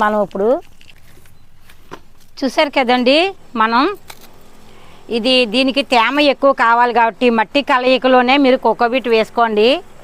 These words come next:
నేనైతే మాత్రం ఈ కొబ్బరి, ఆ, నాకు డొక్కలు ఉంటాయి కదండి, ఇవి మాత్రం అడుగున వేసుకుంటాను. ఆ, తర్వాత ఆవు ఎరువు, అదేనండి పసుపుల ఎరువు. మనం ఒక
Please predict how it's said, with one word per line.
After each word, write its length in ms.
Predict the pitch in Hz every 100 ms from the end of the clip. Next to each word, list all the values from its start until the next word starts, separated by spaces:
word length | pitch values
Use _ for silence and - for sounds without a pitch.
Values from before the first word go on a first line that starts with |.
| - - -
నేనైతే 540 | 220 262 285 269 277 262
మాత్రం 420 | 240 226 226 233 339 - - - 240
ఈ 140 | 247
కొబ్బరి, 760 | 240 240 208 269 277 277 254 - - - - - - - - -
ఆ, 200 | 214 208
నాకు 260 | 220 220 220
డొక్కలు 360 | 208 220 269
ఉంటాయి 240 | 262 247 233
కదండి, 400 | 240 233 226 277
ఇవి 280 | 294 240
మాత్రం 380 | 240 240 226 247
అడుగున 280 | 226 214 233
వేసుకుంటాను. 800 | 233 220 - 220 220 214 233 339 - - - - - - - - - - -
ఆ, 340 | 180 185 185 -
తర్వాత 440 | 220 214 226 220 214 208 202 196 - - - - -
ఆవు 260 | 185 226 254
ఎరువు, 640 | 254 226 220 214 220 208 -
అదేనండి 760 | 208 208 226 226 208 208 208 208 -
పసుపుల 380 | 208 - 247 233
ఎరువు. 560 | 214 208 202 208 208 - - - - - - - - - - - -
మనం 440 | 208 220 220 208 - -
ఒక 240 | 196 -